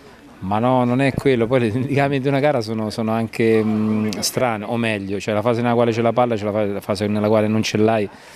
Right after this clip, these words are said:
e quindi un po' tutte le dinamiche sono anche un po' condizionate da questo, eh. Eh, è anche difficile poi, tra l'altro, giocare su una squadra organizzata che sta sotto linea della palla. Vi assicuro che puoi fare anche delle esercitazioni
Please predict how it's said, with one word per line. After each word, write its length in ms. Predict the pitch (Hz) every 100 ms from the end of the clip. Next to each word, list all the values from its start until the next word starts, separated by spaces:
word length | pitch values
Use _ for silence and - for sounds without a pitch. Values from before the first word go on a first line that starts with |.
| - - -
e 100 | -
quindi 220 | - 120
un 100 | 107
po' 180 | - 110
tutte 240 | 101 -
le 80 | 113
dinamiche 400 | 110 117 110 95
sono 280 | 90 98 95
anche 240 | 98 95
un 100 | 98
po' 200 | 90 101
condizionate 600 | 90 98 95 - 98 98 98
da 120 | 98
questo, 460 | 98 90 - 95
eh. 120 | 92 87 - - - - - - - -
Eh, 360 | - - 117 -
è 40 |
anche 260 | 120 117 117
difficile 460 | 110 131 101 101
poi, 380 | 92 98 95 - -
tra 140 | 98
l'altro, 280 | 101 95 -
giocare 260 | 90 104 98
su 60 |
una 100 | 104
squadra 280 | 95 113 104
organizzata 500 | 98 104 101 110 104
che 80 | 92
sta 140 | -
sotto 260 | 95 98 104
linea 300 | 95 98 95
della 180 | 95 90
palla. 380 | 92 87 92
Vi 80 | 90
assicuro 440 | 90 - 101 113 98
che 100 | 92
puoi 140 | 95
fare 140 | 107
anche 200 | 104 104
delle 120 | 107 104
esercitazioni 800 | 107 - 107 101 107 107 107